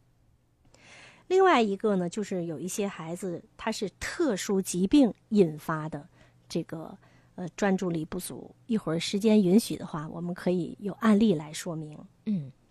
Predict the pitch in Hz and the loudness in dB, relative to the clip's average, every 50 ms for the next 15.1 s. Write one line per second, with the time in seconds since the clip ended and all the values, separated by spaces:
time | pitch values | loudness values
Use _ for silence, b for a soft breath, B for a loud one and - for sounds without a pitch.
0 | B B B B B B B B B B B B B 311 294 277 262 240 226 208 | B B B B B B B B B B B B B 6 6 8 8 8 6 6
1 | 208 202 202 202 214 277 359 370 285 277 247 214 214 220 247 262 269 262 - - | 4 4 4 4 4 6 6 4 4 4 2 4 4 4 4 4 4 2 0 0
2 | 220 302 294 214 165 147 185 185 185 185 - 208 185 196 185 - - - 320 320 | 0 2 2 0 0 -2 -6 -6 -6 -6 -6 -6 -8 -6 -6 -4 -2 2 4 6
3 | 330 311 220 - - - - 123 139 - - - - - _ _ _ _ _ _ | 6 6 6 4 0 -4 -6 -6 -6 -8 -14 -20 -20 -20 _ _ _ _ _ _
4 | B B B B B B B B B B B B B - 226 220 214 214 208 208 | B B B B B B B B B B B B B -2 0 2 2 2 2 2
5 | 208 208 - - - _ _ _ _ _ _ _ _ _ _ _ _ _ - - | 0 0 -2 -6 -12 _ _ _ _ _ _ _ _ _ _ _ _ _ -12 0
6 | - 381 392 339 - - - 269 330 339 339 - - 196 185 180 - 170 151 156 | 6 6 8 8 6 6 6 6 6 6 6 4 2 0 0 -2 -4 -6 -10 -8
7 | - - 220 - - 320 277 - - 254 247 - - 285 302 311 - 262 214 - | -6 -6 -4 -2 -2 -2 0 2 4 4 4 4 4 4 4 4 4 0 -4 -4
8 | - - 165 165 170 202 247 - _ _ _ _ _ _ _ b b b b b | -6 -10 -10 -8 -8 -8 -8 -10 _ _ _ _ _ _ _ b b b b b
9 | b b b b b 392 403 359 277 220 196 190 - - 160 156 160 170 185 175 | b b b b b 4 6 6 6 6 2 0 -4 -8 -8 -8 -8 -8 -8 -10
10 | 170 - - 196 - 220 185 - - - 294 269 214 - - - 220 196 175 185 | -10 -8 -8 -6 -4 -4 -4 -4 -4 -2 0 2 2 2 0 0 0 0 0 -2
11 | 220 233 247 247 254 262 247 214 170 151 160 - 208 190 170 160 - - 180 - | -2 -4 -2 -2 0 0 0 -2 -2 -4 -6 -6 -6 -6 -6 -6 -8 -10 -10 -8
12 | - - 269 269 254 - 214 208 220 247 262 240 196 185 - - - 233 233 233 | -2 2 2 2 2 0 0 2 4 4 4 4 2 0 -2 0 2 2 2 2
13 | 226 - _ _ _ _ B B B B B B B B B B 247 240 226 170 | 0 -2 _ _ _ _ B B B B B B B B B B -4 -2 -2 -2
14 | 160 170 185 190 - 220 202 202 214 - - 277 277 - - 196 139 127 131 135 | 0 0 -2 -2 0 0 0 0 0 0 0 0 0 0 0 -2 -2 -4 -6 -6
15 | 135 | -8